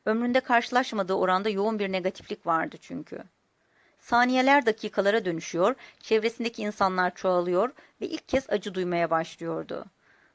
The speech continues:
Başını ortasından başlayıp tüm gövdesine dağılan keskin bir sancı. "Geldiler." dedi elini tutan adam. "Yarın gene bisiklet üstünde olacaksın." Oysa ertesi gün Edward hastanede yatıyor,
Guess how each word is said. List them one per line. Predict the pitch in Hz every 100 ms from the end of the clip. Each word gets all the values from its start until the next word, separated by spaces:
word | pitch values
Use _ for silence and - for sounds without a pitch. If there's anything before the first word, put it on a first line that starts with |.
| _
Başını | 220 233 262 226
ortasından | 220 233 - 226 220 214
başlayıp | 185 - 202 220
tüm | - 240
gövdesine | 196 180 175 - 180 175
dağılan | 170 175 214
keskin | 220 180 - - 196
bir | 185
sancı. | - 170 160 160 - - _ _ _ _ _ _ _ _ _ _ _
"Geldiler." | - 254 262 277 214 175
dedi | 156
elini | 165 165 165
tutan | - - 160
adam. | 165 180 170 - _ _ _ -
"Yarın | 214 247 254
gene | 269 190
bisiklet | - - 180 -
üstünde | - 175 160
olacaksın." | 165 165 160 170 - - - 180 - _ _ _ _ _ _ _
Oysa | 269 392 233
ertesi | 220 - -
gün | 214 202
Edward | 220 185 214 -
hastanede | 185 - 180 175 175
yatıyor, | 185 165 - 165 220